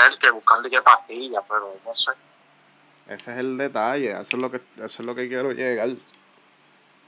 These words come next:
Speaker 2: Que es bien inseguro. Y cualquiera entra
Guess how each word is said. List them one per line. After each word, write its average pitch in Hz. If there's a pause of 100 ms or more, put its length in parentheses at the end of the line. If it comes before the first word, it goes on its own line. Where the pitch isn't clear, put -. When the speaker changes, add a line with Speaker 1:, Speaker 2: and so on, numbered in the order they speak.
(400)
Speaker 2:
Que 110
es 104
bien 123
inseguro. 127 (1500)
Y 113
cualquiera 135
entra 147